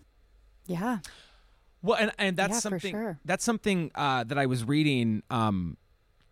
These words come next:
Speaker 2: in one of the, I think the, the essay that came with the Criterion for Okja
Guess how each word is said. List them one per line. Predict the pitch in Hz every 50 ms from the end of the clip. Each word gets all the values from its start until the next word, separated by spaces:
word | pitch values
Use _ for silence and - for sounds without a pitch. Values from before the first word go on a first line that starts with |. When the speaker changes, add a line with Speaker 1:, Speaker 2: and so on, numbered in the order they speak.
| _ - - - _ _ _
Speaker 2:
in | - 165 156
one | 151 151 147 143
of | 117 98
the, | -
I | -
think | - 175 170 -
the, | 143 123 117
the | 104 135 -
essay | - 160 160 - 180 170
that | 156 151
came | - - 131 135
with | 123 -
the | - 113
Criterion | - - 113 107 - - 127 120 117 110 101
for | - - -
Okja | - 127 123 - - - 104 101 95 -